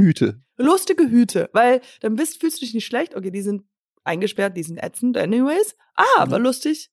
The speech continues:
Speaker 2: guck mal.
Speaker 1: Ja, vor allem
Speaker 2: Hüte.
Speaker 1: müsstest du keine Schilder, äh, dahin hängen, irgendwie „Bitte nicht füttern“ oder so, sondern du kannst mit Ratten, du kannst da alles reinschmeißen. Böller.
Speaker 2: Ja.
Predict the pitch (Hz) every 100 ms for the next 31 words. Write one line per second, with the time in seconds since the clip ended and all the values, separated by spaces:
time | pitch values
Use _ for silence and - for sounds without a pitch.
0 | - 262 - 147 147 _ _ _ _ _
1 | _ - - - 240 254 160 160 185 196
2 | - - 165 151 - 180 175 120 - -
3 | 120 135 143 143 147 131 127 123 123 120
4 | 135 135 113 - 175 117 104 107 107 113
5 | 117 117 117 110 143 135 - 117 120 -
6 | 120 110 131 123 - 147 127 - 101 -
7 | 95 57 - - - 110 110 107 104